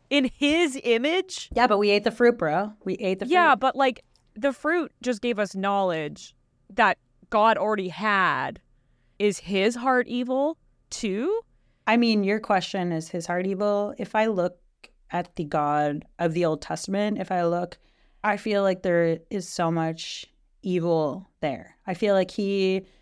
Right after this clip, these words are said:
Speaker 2: is just a personality that never kind of evolved,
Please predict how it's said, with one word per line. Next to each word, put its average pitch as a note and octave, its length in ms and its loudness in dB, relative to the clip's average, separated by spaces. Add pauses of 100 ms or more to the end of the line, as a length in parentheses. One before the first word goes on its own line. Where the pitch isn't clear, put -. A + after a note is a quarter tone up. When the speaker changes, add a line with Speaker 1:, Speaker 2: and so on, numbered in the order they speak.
(140)
Speaker 2:
is F#3 240 0
just E3+ 400 -6 (160)
a D#3 600 -2 (100)
personality C4 760 4
that B3 140 4
never F#3+ 260 0
kind B3 300 -2
of A#3 80 -2
evolved, E3+ 720 -8